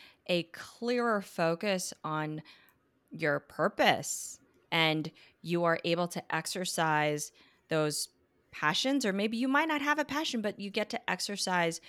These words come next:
those interests, by default, you're gonna be inevitably more engaged in what it is that you're doing. And if you're more engaged in what it is you're doing, you're likely gonna be producing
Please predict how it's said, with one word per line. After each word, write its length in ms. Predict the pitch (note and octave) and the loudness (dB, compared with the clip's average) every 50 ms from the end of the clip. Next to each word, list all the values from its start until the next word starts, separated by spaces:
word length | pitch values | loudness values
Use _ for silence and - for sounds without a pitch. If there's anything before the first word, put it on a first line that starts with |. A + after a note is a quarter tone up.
| - - - - - _ _ | -20 -20 -20 -20 -20 _ _
those 260 | - E3+ E3 D#3+ - - - | 4 4 4 4 2 -2 -2
interests, 760 | E3 E3 E3+ - - C#4+ D#4 F4 E4 - - - - - - - - _ _ _ _ _ - | -2 -2 -2 -2 0 0 0 0 0 -2 -4 -4 -4 -6 -8 -12 -18 _ _ _ _ _ 6
by 180 | - C#4 C#4 C4+ | 8 8 8 8
default, 680 | C#4 - F4 G#4+ A4 - - A#3 G#3+ G3+ G3 G3 - - _ _ _ | 4 2 4 4 4 6 6 6 8 8 6 4 2 -6 _ _ _
you're 160 | - A3 C#4+ D#4 | 0 2 2 4
gonna 180 | E4+ D#4 C4 | 4 4 2
be 320 | A3 G#3 G3+ G3 F#3+ F#3 - | 2 2 2 2 2 2 2
inevitably 480 | - G#3+ B3 C4+ C#4 B3 G3+ G3+ F#3 F3 | 2 4 4 4 2 2 0 0 0 0
more 280 | E3 E3 E3 E3+ F3+ F#3 | 0 2 4 4 4 4
engaged 760 | F3+ F3+ D#3 D#3+ D#3+ D#3 D#3+ F3+ A#3+ A#3 - - - - - - - - _ - | 2 0 -2 -2 0 0 2 2 0 0 -2 -4 -6 -8 -20 -20 -20 -18 _ -2
in 220 | F3+ F#3+ F#3+ F#3 | 0 2 2 4
what 180 | F3+ G#3+ A#3+ B3 | 6 6 6 6
it 120 | C4 A3 | 6 4
is 180 | A#3+ A3+ G#3+ - | 2 0 0 0
that 180 | - F#3 - - | -2 -2 0 0
you're 160 | F#3 E3+ E3+ | 0 0 0
doing. 480 | D#3+ E3+ E3+ D#3 C3 F2 C#2+ F2 - - - | 2 2 2 2 0 -2 -4 -6 -10 -10 -4
And 100 | A3 A#3+ | -2 0
if 100 | C4 - | 0 0
you're 100 | E4 D#4+ | 0 -2
more 200 | D#4 D#4 D#4+ F4 | -2 0 0 0
engaged 440 | G4 G4 F4+ F4+ F4+ F4+ F4+ E4 - | 0 0 0 0 0 0 0 -2 -2
in 100 | F4 D#4+ | -4 -4
what 140 | D#4 D#4 D#4 | -2 -2 -2
it 100 | E4 C#4+ | 0 0
is 160 | E4+ E4+ - | 0 0 0
you're 120 | D#4+ D#4 C#4 | 0 -2 -2
doing, 460 | C#4+ - D#4 F#4 A4 G#4 F4+ E4+ - | 0 0 0 0 0 -2 -2 -2 0
you're 240 | - - E4 D#4+ C#4+ | 2 2 2 0 -2
likely 420 | C#4 C4+ C4+ C#4+ C#4+ G4+ F#4+ D4+ | 0 2 2 4 4 2 0 0
gonna 180 | D4 C#4 C#4 A#3+ | 0 0 0 0
be 160 | B3 B3+ A#3+ | 0 -2 -4
producing 680 | - - - C4 A3 B3 C4+ C#4 - C4+ B3+ A3 E3+ | -4 -4 -4 -2 0 0 0 0 0 0 0 0 -2